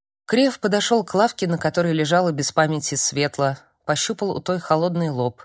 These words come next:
И правда, как бы не пришлось Донатусу поутру упокаивать девку,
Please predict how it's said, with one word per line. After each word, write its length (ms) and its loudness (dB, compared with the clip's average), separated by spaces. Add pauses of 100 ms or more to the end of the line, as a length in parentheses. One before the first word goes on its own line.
(600)
И 80 -4
правда, 400 4
как 240 2
бы 80 -4
не 100 -2
пришлось 420 -2
Донатусу 580 -2
поутру 420 -4
упокаивать 880 -2
девку, 540 -2